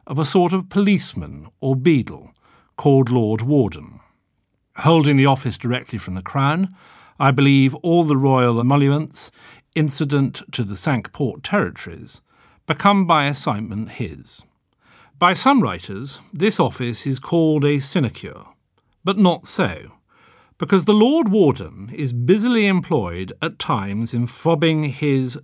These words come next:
perquisites, which are his chiefly by virtue of that same fobbing of them.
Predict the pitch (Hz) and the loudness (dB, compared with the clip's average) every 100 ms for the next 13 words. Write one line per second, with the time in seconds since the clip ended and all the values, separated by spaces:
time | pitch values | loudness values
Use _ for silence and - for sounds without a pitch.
0 | - - 185 180 - 107 92 87 _ - | -18 -2 0 0 -2 -12 -12 -16 _ -20
1 | - - _ _ - 120 120 135 120 110 | -20 -20 _ _ -6 -2 0 2 2 2
2 | 98 107 - - - 175 135 - 143 139 | -2 -4 -6 -16 -6 -6 -4 -4 -2 -2
3 | 131 120 120 117 98 135 147 - 98 90 | -2 -6 -4 -4 -2 -4 -4 -8 -10 -10
4 | 98 _ _ - 113 113 127 - - 117 | -12 _ _ -10 -4 -2 -2 -4 -4 -2
5 | 110 - 104 85 76 60 - - - | -2 -4 -8 -8 -14 -18 -20 -20 -20